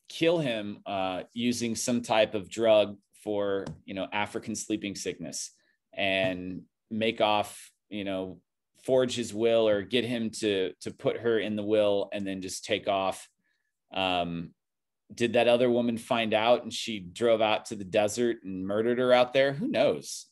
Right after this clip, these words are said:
Like, this could go any number of ways, but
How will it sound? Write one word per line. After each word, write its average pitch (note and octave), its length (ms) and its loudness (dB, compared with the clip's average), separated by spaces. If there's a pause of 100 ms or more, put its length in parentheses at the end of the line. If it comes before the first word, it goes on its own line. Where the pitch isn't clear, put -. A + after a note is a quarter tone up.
(180)
Like, A2+ 240 -4 (280)
this D3 160 -2
could F3+ 180 0
go C3+ 160 8
any A#2+ 260 2
number F#2+ 460 -4
of E2+ 140 -10
ways, F2 380 -6
but F#2 240 -2